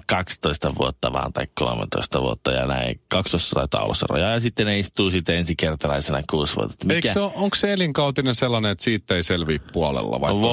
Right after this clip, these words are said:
Speaker 2: olisi
Speaker 1: se
Speaker 2: kuinka hyvä
Speaker 1: olla
Speaker 2: käytös?
Speaker 1: niin,
Speaker 2: Mä
Speaker 1: voi se
Speaker 2: luulen,
Speaker 1: olla
Speaker 2: että se
Speaker 1: niinkin.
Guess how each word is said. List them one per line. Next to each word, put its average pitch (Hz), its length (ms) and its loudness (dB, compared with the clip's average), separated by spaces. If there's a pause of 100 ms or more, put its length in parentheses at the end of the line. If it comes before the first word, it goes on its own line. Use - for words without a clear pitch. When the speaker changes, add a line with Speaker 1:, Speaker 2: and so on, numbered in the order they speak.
(120)
Speaker 2:
olisi 104 100 0
Speaker 1:
se 107 60 2
Speaker 2:
kuinka - 20 2
hyvä 95 160 2
Speaker 1:
olla 95 160 2
Speaker 2:
käytös? 85 120 -2 (100)
Speaker 1:
niin, 82 180 0
Speaker 2:
Mä 95 120 2
Speaker 1:
voi 107 160 2
se 107 100 0
Speaker 2:
luulen, 98 80 2
Speaker 1:
olla 87 120 0
Speaker 2:
että 82 120 -2
se 80 60 0
Speaker 1:
niinkin. 76 380 -6